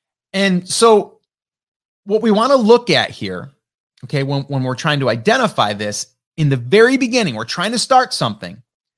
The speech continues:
We know that there's not a magic pill, silver bullet. We know this is going to take time, okay? And if you're starting any business, if you're starting an ice cream shop,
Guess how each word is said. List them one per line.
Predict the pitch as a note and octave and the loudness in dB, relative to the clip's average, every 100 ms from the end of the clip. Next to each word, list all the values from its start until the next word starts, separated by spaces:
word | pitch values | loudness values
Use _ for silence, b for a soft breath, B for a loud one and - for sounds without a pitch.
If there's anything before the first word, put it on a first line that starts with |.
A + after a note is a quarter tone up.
| _ _ | _ _
We | - G#3 G#3+ | -2 2 4
know | F3+ G3+ C#4 | 4 4 2
that | C4 G#3 F#3 - D3 | 0 0 0 -2 -4
there's | G3 F3 D#3+ | -4 -4 -4
not | F3 G3+ B3 B3 - | -2 -2 -2 -4 -8
a | G3 F#3+ F#3 F3+ - | -4 -2 -2 -6 -10
magic | C#3+ C#3+ D3 E3 E3+ F#3+ _ | -8 -4 -2 -2 -4 -8 _
pill, | - D3+ D3 D3 D3 C#3 _ _ _ | -8 -2 -2 0 -4 -8 _ _ _
silver | - - - F3 F3 F3 | -10 -6 0 2 2 0
bullet. | D3+ D3+ C#3 C#3 C3+ - _ _ _ | 0 2 2 2 0 -4 _ _ _
We | D#3+ F3+ | -4 2
know | F3+ F3+ A3 | 4 4 4
this | A3+ A#3+ | 0 -6
is | C4 A3 | -8 -8
going | F3+ F3 E3+ | -4 -4 -4
to | E3 | -8
take | - D3 C#3+ | -8 -10 -10
time, | - A3+ F3 E2 _ _ _ _ _ _ _ - | -10 -6 -6 -6 _ _ _ _ _ _ _ -8
okay? | C3 C#3 C#3 B B B B | -6 -6 -8 B B B B
And | F#3 F3 | -2 -2
if | F3+ | -2
you're | D#4 | -4
starting | - A#3+ A3+ G#3 F3+ D3+ _ | 0 2 4 2 -2 -4 _
any | C#3+ E3+ G#3 | -4 0 2
business, | G#3+ G#3+ G#3 G3 | 4 4 2 -6
if | G#3 | -6
you're | F4 | -6
starting | F4+ B3 A#3 F3+ | -4 2 2 2
an | C3+ | -4
ice | - D#3+ - | -4 -4 -4
cream | C#3 C3+ | -4 -4
shop, | A#2 - E2+ - _ | -4 -8 -10 -12 _